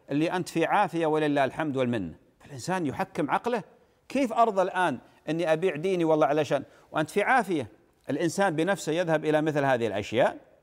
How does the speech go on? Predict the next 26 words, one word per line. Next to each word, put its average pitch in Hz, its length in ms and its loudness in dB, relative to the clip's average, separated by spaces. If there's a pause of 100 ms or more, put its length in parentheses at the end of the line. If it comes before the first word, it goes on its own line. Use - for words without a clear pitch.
(240)
وأنت 151 220 -2
في 156 180 2
عافية. 123 500 0 (400)
فيا 190 260 0
أخي 196 160 -2
الفاضل، 160 400 0 (240)
بربك، 170 560 0
هذه 180 240 0
الأمة 180 340 -2
كلها 202 400 0
ضالة 180 520 2 (480)
منذ 175 260 -2
عهد 185 300 0
محمد 185 540 -2
بن 170 120 -6
عبد 156 260 -2
الله 196 260 2
وإلى 180 400 0
يومنا 202 360 0
وإلى 175 280 2
يوم 190 200 2
القيامة، 175 640 0 (300)
ضالة 180 420 2
ما 196 140 0
تعرف 185 300 -2
تصلي 196 520 0